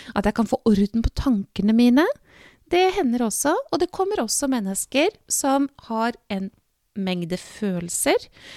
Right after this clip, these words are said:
som de synes er strevsomme å håndtere.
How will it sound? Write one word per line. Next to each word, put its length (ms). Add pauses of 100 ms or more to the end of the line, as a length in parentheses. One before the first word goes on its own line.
(160)
som 200
de 80
synes 400
er 60
strevsomme 1040
å 160
håndtere. 480